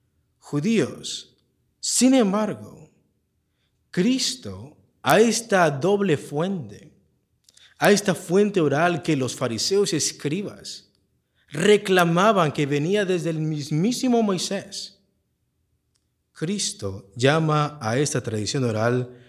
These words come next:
mandamientos ¿de qué?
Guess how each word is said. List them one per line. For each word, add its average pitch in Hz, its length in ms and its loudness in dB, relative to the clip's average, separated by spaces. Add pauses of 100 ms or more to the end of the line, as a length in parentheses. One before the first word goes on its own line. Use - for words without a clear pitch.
(320)
mandamientos 110 1300 -6 (580)
¿de 104 180 -6
qué? - 380 -12